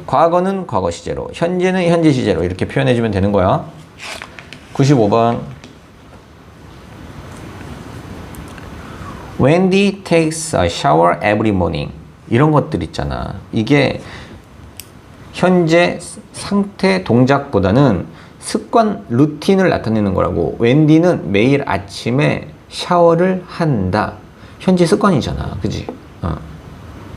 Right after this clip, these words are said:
괜찮아? 어. Take a shower는 샤워를 하다라는 표현입니다.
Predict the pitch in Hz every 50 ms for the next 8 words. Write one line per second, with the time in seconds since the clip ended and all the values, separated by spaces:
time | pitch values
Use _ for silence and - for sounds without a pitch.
0 | - - - - - - - - - - - - - 107 104 - 123 127 143 147
1 | 147 147 - - - - - - - 92 90 - - - - - - - - -
2 | 196 214 214 208 - 190 190 175 160 - 180 180 170 156 147 165 180 170 - -
3 | 175 190 196 190 185 175 165 185 185 185 185 185 180 - - 113 107 107 113 -
4 | - 127 127 127 113 98 90 87 92 113 123 143 156